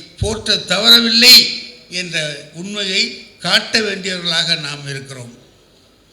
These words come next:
அவங்க எல்லாரும் நம்மகிட்ட இந்த சமுதாயத்தின் மீது அன்பு காட்டியவர். ஹிட்லர் இருந்தான், எல்லாரும் அவன் சொல்றதை கேட்டான்.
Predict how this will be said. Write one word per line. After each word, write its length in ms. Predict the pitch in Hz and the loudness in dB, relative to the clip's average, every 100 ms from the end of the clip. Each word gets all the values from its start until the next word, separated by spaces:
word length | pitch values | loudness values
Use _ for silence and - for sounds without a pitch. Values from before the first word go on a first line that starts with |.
| _ - _ - | _ -20 _ -14
அவங்க 240 | 147 156 | -12 -6
எல்லாரும் 500 | 151 156 175 196 220 | -4 -2 -4 -4 -6
நம்மகிட்ட 360 | 180 160 156 151 156 131 - - - | -8 -10 -6 -2 -2 -4 -12 -20 -14
இந்த 140 | 160 | -10
சமுதாயத்தின் 840 | - 151 180 208 196 180 - 160 | -8 -8 -4 0 2 0 -4 -12
மீது 280 | 160 160 156 143 - - | -8 -8 -8 -10 -14 -12
அன்பு 340 | 131 185 202 214 | -10 -10 -10 -12
காட்டியவர். 600 | 143 117 - 120 110 - _ _ _ _ _ _ _ _ _ _ _ _ _ _ _ - | -12 -14 -16 -16 -18 -20 _ _ _ _ _ _ _ _ _ _ _ _ _ _ _ -18
ஹிட்லர் 400 | 170 170 240 196 | -10 -6 -4 -4
இருந்தான், 640 | 170 151 139 139 175 185 156 - - _ _ _ _ _ _ _ _ _ _ _ _ _ _ _ _ _ | -6 -8 -6 -4 -4 -6 -10 -18 -20 _ _ _ _ _ _ _ _ _ _ _ _ _ _ _ _ _
எல்லாரும் 580 | 135 143 190 208 226 233 | -10 -4 0 0 2 0
அவன் 240 | 208 202 180 | -2 -4 -6
சொல்றதை 380 | 196 208 190 | 0 0 0
கேட்டான். 600 | 180 180 175 160 156 180 | -2 -6 -4 -8 -8 -12